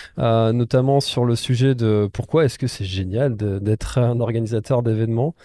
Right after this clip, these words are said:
euh, et puis, euh, et puis aussi sur les difficultés que vont organiser, euh, enfin, que vont, auxquelles vont faire face les organisateurs.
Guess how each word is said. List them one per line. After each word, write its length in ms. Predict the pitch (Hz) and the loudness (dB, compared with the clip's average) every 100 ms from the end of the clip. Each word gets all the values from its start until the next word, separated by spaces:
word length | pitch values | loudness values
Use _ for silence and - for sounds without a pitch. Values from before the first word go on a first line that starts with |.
| - - - | -20 -20 -12
euh, 320 | - 120 117 113 | -2 2 4 4
et 160 | 131 123 | 4 2
puis, 340 | - 143 165 | 0 0 4
euh, 380 | 143 127 120 120 | 6 6 4 4
et 140 | 135 123 | 2 0
puis 140 | - | 0
aussi 180 | 147 156 | -2 -2
sur 140 | - | -2
les 80 | 123 | -2
difficultés 680 | 117 156 175 170 - 143 175 | -2 -4 -2 -2 0 -2 -2
que 120 | - | -2
vont 160 | 131 139 | 0 2
organiser, 580 | 127 131 131 123 139 151 | 2 2 2 2 2 4
euh, 260 | 120 110 | 4 2
enfin, 220 | - 127 113 | 0 0 0
que 120 | 123 | 0
vont, 240 | 110 113 104 - - | 0 0 -2 -8 -8
auxquelles 320 | 113 - 143 | -4 -2 0
vont 140 | 123 | -2
faire 220 | - 120 | -4 -4
face 240 | - 143 - | 0 0 0
les 140 | 117 | 0
organisateurs. 640 | 120 123 127 127 175 185 | 2 2 4 2 2 -2